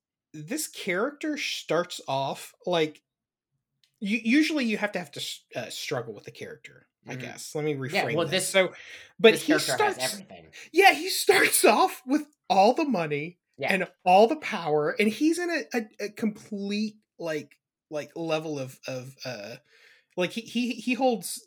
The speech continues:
Speaker 1: dominion over all of this, <laughs>
Speaker 2: Yeah.
Speaker 1: right? Like, and so it's real difficult to start a novel where it's like, "Okay, how's this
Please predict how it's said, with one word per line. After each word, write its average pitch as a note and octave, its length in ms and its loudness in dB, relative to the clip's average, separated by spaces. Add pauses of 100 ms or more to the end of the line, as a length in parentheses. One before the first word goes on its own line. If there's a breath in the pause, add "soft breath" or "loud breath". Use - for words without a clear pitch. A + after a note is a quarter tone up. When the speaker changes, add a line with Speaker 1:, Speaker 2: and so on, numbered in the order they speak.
Speaker 1:
dominion D#3+ 680 -4 (360 loud breath)
over E3 380 -2 (100)
all D3+ 320 4
of - 200 -10
this, - 600 0
<laughs> D3+ 140 -4
Speaker 2:
Yeah. - 480 2
Speaker 1:
right? - 340 -4 (280 loud breath)
Like, B3+ 260 6 (200 loud breath)
and C#4+ 140 4
so D4+ 200 2
it's D4+ 160 -4
real B3 360 -4
difficult C4 600 -4
to A3+ 80 -2
start G3+ 440 -2
a F#3 80 -2
novel F3 420 0
where E3+ 160 -2
it's F3 160 -10
like, D#3+ 240 -4
"Okay, G#3 260 -2
how's F#3+ 300 -2
this - 280 -10